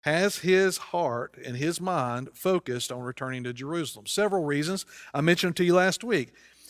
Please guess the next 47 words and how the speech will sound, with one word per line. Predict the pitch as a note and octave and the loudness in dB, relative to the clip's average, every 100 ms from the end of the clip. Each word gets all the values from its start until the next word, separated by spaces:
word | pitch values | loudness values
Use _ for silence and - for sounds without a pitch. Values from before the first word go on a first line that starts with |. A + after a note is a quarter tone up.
| - | -2
He | D#3 | 2
wants | E3 F#3+ | 2 2
to | F#3+ | 4
be | G#3 | 4
there | G3 F#3 | 8 6
for | D#3 | 4
Pentecost. | F#3+ F#3 D#3 A#2+ G#2+ - | 0 0 0 -2 -4 -2
He | D#3+ | 0
wants | F#3 - | 2 2
to | |
celebrate | D#3+ A3+ A#3 G3 E3 - | 4 6 6 8 6 4
Pentecost | F#3+ G#3+ F#3 D3+ C#3 C3+ - | 2 4 4 4 4 2 0
in | F#3+ G3 | 0 0
Jerusalem. | F3 F3+ D#3+ A2+ G#2+ D#3+ - _ _ _ _ _ _ - | 2 2 2 -2 -10 -10 -12 _ _ _ _ _ _ -4
Secondly, | - A3+ C4+ A3+ F#3 F3 | 6 8 8 8 6 6
he's | A3 F#3+ | 6 6
got | G#3+ G#3 F3+ | 8 10 10
a | |
large | D#3 D#3 E3 G3+ A#3 A#3+ F#3+ | 8 8 6 8 8 6 6
amount | F#3+ F#3+ G#3 F#3 | 2 6 6 4
of | |
money | F3 F3+ D#3+ C#3+ | 4 4 4 2
that | C#3+ C#3 | 0 -2
he's | E3 F#3+ | -2 -2
gathered | E3 G#3 G3+ E3+ D#3 | 4 6 8 6 0
from | D#3+ | 0
the | D3+ | -2
Gentile | C#3 F3+ G3+ F#3+ F#3+ | 0 0 2 2 2
churches, | F3+ G3 G3+ - - C#3 - _ _ _ - - - | 2 0 0 -2 -14 -14 -16 _ _ _ -20 -20 -4
and | D3+ | 2
he's | G3+ F#3 | 2 4
going | A3 | 6
to | G#3 | 6
deliver | E3+ F3+ G#3+ C#4 C4 F#3+ | 6 4 6 6 8 8
that | D#3 F3+ | 10 8
to | F3+ | 6
the | D#3 | 0
Jerusalem | D3+ F#3+ G#3+ E3+ | 2 2 2 -2
church | D#3+ A3 B3 | 2 4 4
because | F3+ F#3 E3 | 2 2 4
they've | G#3 G#3+ | 4 4
been | G#3 | 2
going | F#3+ F#3 | 2 4
through | F#3 | 4
a | E3 | 2
terrible | - A3 B3+ B3+ | 2 2 2 0
famine. | - C#3 B2+ C#3+ G3+ | 2 2 2 -4 -8